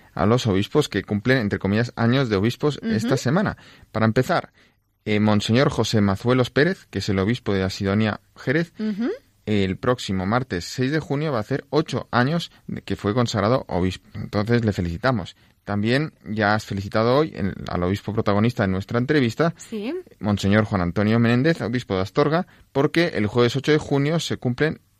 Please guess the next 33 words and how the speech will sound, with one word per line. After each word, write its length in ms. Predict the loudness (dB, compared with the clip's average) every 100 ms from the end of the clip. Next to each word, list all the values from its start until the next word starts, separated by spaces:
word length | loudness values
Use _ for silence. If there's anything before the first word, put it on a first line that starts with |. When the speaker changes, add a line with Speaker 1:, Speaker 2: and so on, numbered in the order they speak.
| _
Speaker 1:
el 160 | -4 -4
cuarto 320 | 0 -2 0
aniversario 500 | -4 -4 -4 -4 -4
de 60 | -4
su 140 | -4
consagración 680 | -4 -4 -4 -6 -6 -4 -4
Speaker 2:
Ujú. 160 | -4 -8
Speaker 1:
episcopal. 560 | -6 -6 -4 -4 -4 -8 _ -20 _ _
Le 160 | -10 -8
felicitamos 500 | -6 -6 -6 -6 -4
de 80 | 0
nuevo. 280 | 2 0 -6 -16 -20 -20 _
Y 160 | -2 -2
finalmente, 760 | 0 2 2 4 2 0 -4 -4 -6
el 160 | -4
viernes 460 | 2 2 0 -4 -4
nueve 260 | 2 4 4
de 100 | 2
junio 520 | 0 0 2 2 -2
se 180 | -6 -4
van 140 | -2 0
a 80 |
cumplir 400 | 0 -2 0 0
los 240 | 2 0 2
veintisiete 560 | 2 2 0 0 2
años 240 | 2 2 0
ya 220 | 0 -2 -6 -20 _
de 140 | -2 2
ordenación 440 | 4 2 2 0
episcopal 600 | 0 -2 -4 0 2 2 -2 -16 _
de 100 | 0
Monseñor 480 | 2 2 0 0 0
Joaquín 400 | 0 -2 0 -2